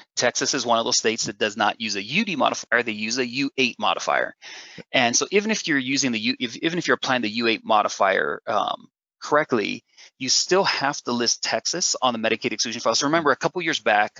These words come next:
um, I can't remember, can't remember exactly when, Greg, but hrsa changed it where for N, because M B Ns were always state specific, but N P I wasn't. You just list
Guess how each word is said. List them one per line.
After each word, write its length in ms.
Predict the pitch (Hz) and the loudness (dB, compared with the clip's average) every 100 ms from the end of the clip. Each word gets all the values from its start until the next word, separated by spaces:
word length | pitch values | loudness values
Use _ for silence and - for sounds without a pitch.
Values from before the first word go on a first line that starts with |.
| - | -4
um, 220 | 110 90 | -2 -2
I 60 | - | -2
can't 180 | 143 | -2
remember, 180 | 117 98 - _ - | -2 -6 -10 _ -4
can't 120 | 135 | -2
remember 160 | 117 110 | -2 -2
exactly 340 | 104 104 104 | 0 -2 -2
when, 220 | 98 95 | -6 -8
Greg, 240 | 98 92 98 | -6 -6 -2
but 180 | 107 95 _ - - - _ - | -2 -2 _ -20 -20 -20 _ -2
hrsa 300 | 156 151 123 | 0 2 2
changed 260 | 143 120 | 2 2
it 80 | 135 | 0
where 120 | 117 | 0
for 160 | - - | -2 0
N, 160 | 143 143 _ - | -2 -4 _ -6
because 200 | - 135 | -2 2
M 140 | 170 214 | 2 2
B 200 | 175 160 | 2 2
Ns 120 | 135 | 2
were 100 | 117 | 4
always 240 | 120 113 | 4 4
state 240 | - 117 - | 0 -2 -2
specific, 500 | - 107 - 123 175 - | -2 -2 -2 -2 -4 -2
but 140 | 123 | 0
N 140 | 147 160 | 0 2
P 140 | 147 | 4
I 100 | 120 | 4
wasn't. 400 | 98 117 95 - | 2 -2 -2 -4
You 120 | 139 | -4
just 180 | 131 107 | -4 -4
list 320 | 113 123 - | -4 -4 -4